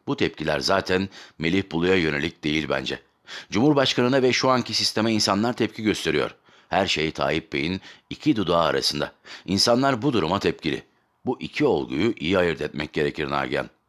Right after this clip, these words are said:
Durduk yere Melih'i harcamak adaletli değil. yök Başkanı Profesör Doktor Yekta Saraç'ın dikkat çektiği önemli ayrıntı.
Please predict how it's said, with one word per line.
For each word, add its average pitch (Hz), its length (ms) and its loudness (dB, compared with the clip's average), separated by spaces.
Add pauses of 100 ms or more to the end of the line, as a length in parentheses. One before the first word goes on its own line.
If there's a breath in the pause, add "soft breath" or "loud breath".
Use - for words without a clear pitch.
(240)
Durduk 87 360 0
yere 67 200 0
Melih'i 76 320 0
harcamak 80 560 -2
adaletli 71 520 -2
değil. 67 240 -8 (600 loud breath)
yök 139 280 2
Başkanı 113 360 2
Profesör 98 480 2
Doktor 98 340 2
Yekta 87 400 0
Saraç'ın 90 520 -2 (300 loud breath)
dikkat 135 380 -2
çektiği 87 380 -2
önemli 80 300 0
ayrıntı. 69 420 -2